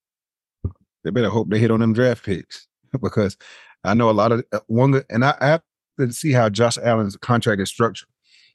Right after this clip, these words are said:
because a lot of times when you sign up long deals, you can convert some of it into, like, signing bonus or, like, guaranteed money to alleviate some of the cap, uh, right there. Um, so I'm not sure.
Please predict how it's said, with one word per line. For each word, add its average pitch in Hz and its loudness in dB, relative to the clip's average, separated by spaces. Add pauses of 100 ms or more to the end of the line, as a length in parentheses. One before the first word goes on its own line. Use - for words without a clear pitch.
because 110 0
a 104 2
lot 113 4
of 107 0
times 104 0
when 95 0
you 98 -14
sign 101 0
up 98 -2
long 101 0
deals, 98 0
you 101 -4
can 92 -4
convert 85 -4 (380)
some 95 0
of 87 0
it 87 0
into, 90 -4
like, 82 -2
signing 87 -2
bonus 82 -2
or, 80 -4
like, 80 0 (480)
guaranteed 92 0
money 85 -2
to 92 -4
alleviate 92 -2
some 98 0
of 101 0
the 95 -2
cap, 95 -2 (520)
uh, 95 0 (100)
right 98 0
there. 101 -2 (480)
Um, 92 0
so 92 -2
I'm 98 2
not 87 -2
sure. 90 -4